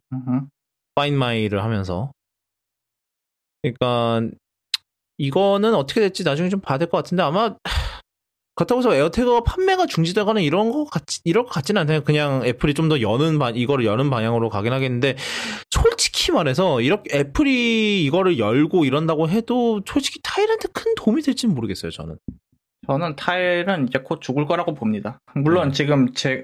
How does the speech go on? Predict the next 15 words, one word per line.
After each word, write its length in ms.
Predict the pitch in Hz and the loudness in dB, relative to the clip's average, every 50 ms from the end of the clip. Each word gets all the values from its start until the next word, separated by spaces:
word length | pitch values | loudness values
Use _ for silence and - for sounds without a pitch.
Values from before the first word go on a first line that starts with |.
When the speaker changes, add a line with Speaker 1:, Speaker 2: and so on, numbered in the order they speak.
| - - | -6 -4
Speaker 1:
저는 480 | - 151 135 127 151 160 180 196 - - - | -2 0 2 2 2 2 0 -2 -4 -4 -4
이런 220 | - 156 175 180 | -2 -2 0 0
말을 200 | 170 156 151 160 | 0 0 0 0
하면서도 560 | 185 185 180 160 139 - 123 127 127 127 131 | -2 -2 -2 -2 -4 -2 0 0 0 0 0
제가 440 | 131 - 131 120 113 131 123 120 - - | 0 -2 -2 -2 0 0 -2 -4 -4 -6
타일을 300 | - - 185 180 151 123 | -4 -2 -2 0 0 0
네 100 | 123 131 | 0 0
개나 180 | 139 190 165 147 | 0 0 0 0
들고 200 | 143 135 131 127 | 2 2 2 2
있기 160 | 127 131 - | 0 -2 -2
때문에 320 | - 117 107 113 123 131 | -2 0 0 0 0 0
굉장히 340 | - 139 131 156 180 165 - | 0 0 0 0 -2 -2 -2
빡칩니다, 460 | 185 - - - 208 147 117 113 117 | -4 -2 0 0 2 2 2 0 -2
사실. 400 | - - 117 - - 120 143 143 - _ - 156 | -4 -4 -6 -4 -4 -4 -4 -6 -12 _ -2 0
Speaker 2:
어. 520 | 147 131 117 104 95 92 90 85 85 82 | 0 2 2 2 2 0 0 -2 -2 -4